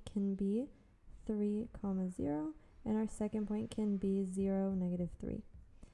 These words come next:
So now let's plug it into our formula. We have y, which is zero equals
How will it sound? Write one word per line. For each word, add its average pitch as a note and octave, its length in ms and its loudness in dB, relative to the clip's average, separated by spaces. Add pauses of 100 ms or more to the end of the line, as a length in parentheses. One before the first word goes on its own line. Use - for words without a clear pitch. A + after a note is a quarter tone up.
(260)
So A3 140 4
now G#3+ 180 4
let's G3 160 0
plug G3 220 -2
it F#3 60 0
into F#3 220 0
our F3+ 200 0
formula. G#3 400 -2 (400)
We A3 260 2
have G3+ 300 2 (800)
y, F#3+ 480 0 (100)
which G3+ 240 -2
is G#3 240 0 (100)
zero G3 540 2 (140)
equals A#3 540 -2